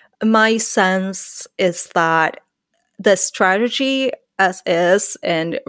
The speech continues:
read in the context of all of the work that the administration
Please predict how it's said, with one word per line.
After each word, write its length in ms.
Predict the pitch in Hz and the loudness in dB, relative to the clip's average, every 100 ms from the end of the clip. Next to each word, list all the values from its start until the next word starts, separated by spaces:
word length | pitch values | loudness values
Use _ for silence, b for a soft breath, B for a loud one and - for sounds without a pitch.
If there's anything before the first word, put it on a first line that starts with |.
| 180 | 0
read 340 | 170 170 170 | 2 4 2
in 200 | - 175 | 0 -2
the 100 | 165 | -4
context 760 | - 160 160 - 160 160 - - | -2 -2 -2 -2 -2 -2 -4 -4
of 420 | 160 151 - - b b - | -2 0 -2 -10 b b 0
all 200 | 247 240 | 4 4
of 120 | - | 4
the 120 | 196 | 4
work 460 | 175 160 - - - - | 4 4 0 -6 -20 -2
that 340 | 180 160 160 - | 2 2 0 -6
the 160 | - 165 | -4 -2
administration 1000 | 156 160 160 - 196 196 - 180 170 170 | -2 -4 -6 0 0 0 -4 -4 -4 -6